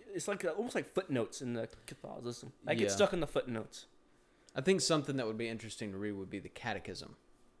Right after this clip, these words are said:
Speaker 1: I actually have it.
Speaker 2: You have it?
Speaker 1: Mm-hmm.
Speaker 2: I'm doing the Catechism in a year on YouTube.
Speaker 1: Oh, yeah?
Speaker 2: Yeah. There's, like,
Speaker 1: I started watching that, and I wanted to have the book because they just didn't, they kinda talked about it, didn't get
Speaker 2: Yeah.
Speaker 1: into the actual, what was in it. And it's,
Speaker 2: Okay.
Speaker 1: the Catechism is good 'cause it's,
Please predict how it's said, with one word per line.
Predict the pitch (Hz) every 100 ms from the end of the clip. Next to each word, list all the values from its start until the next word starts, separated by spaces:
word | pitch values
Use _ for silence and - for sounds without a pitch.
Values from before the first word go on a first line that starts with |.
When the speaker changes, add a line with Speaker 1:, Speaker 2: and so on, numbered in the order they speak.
| -
Speaker 1:
I | 151 143
actually | 135 131
have | 123 123
it. | - - -
Speaker 2:
You | - 107
have | 110 139
it? | 208 156
Speaker 1:
Mm-hmm. | 135 160 - - _ _ _ -
Speaker 2:
I'm | 139
doing | 135 117
the | 104
Catechism | - 120 113 113 113
in | 104
a |
year | 95 104 117
on | 98
YouTube. | 95 - 131 135 - 147
Speaker 1:
Oh, |
yeah? | 147 156 - _ -
Speaker 2:
Yeah. | 98 95 92 - -
There's, | 113 110
like, | 107 95 - - - - - - - - - -
Speaker 1:
I | 139 139 -
started | - 151
watching | 151 151 156
that, | 156
and | 135
I | 123
wanted | 123 123
to | 120
have |
the | 113
book | 120 123
because | 127 - 117
they | 117
just | 113
didn't, | - 123 - -
they | 135
kinda | 120 104
talked | - 120 -
about | 139 135
it, | 135 -
didn't | 139
get | 127 113
Speaker 2:
Yeah. |
Speaker 1:
into | 120 123
the | 120 123
actual, | 120 - 131 - - _ -
what | -
was | 143
in | 123
it. | 127 - _ - -
And | 156 165
it's, | 170
Speaker 2:
Okay. | 143 113
Speaker 1:
the | 165
Catechism | - 226 226 123
is | 113
good | 117 139
'cause | 139 120
it's, | - -